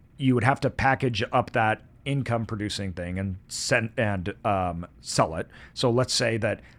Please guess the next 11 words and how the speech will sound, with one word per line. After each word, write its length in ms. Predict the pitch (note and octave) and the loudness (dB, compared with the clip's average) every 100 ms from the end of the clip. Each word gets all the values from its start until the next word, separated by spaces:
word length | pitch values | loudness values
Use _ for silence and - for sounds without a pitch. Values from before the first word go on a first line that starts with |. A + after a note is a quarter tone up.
| - - | -20 -4
maybe 380 | B2 C3+ B2 A#2+ | 2 2 4 2
I 100 | A2+ | 2
could 140 | A2 | -2
sell 340 | - A#2 G#2+ | -2 0 2
it 240 | G#2 G#2 - - - | 0 -2 -8 -16 -4
at 420 | G#2+ G2 F#2 - - - - - | -2 0 -2 -8 -14 -20 -20 -4
two 160 | - C#3 | -2 0
times 560 | A2+ G#2+ E2 G#2 A#2+ - | 0 -2 -2 -4 -4 -4
and 100 | A2+ | -4
it 80 | |
makes, 380 | G#2 A2 - - | -4 -4 -4 -8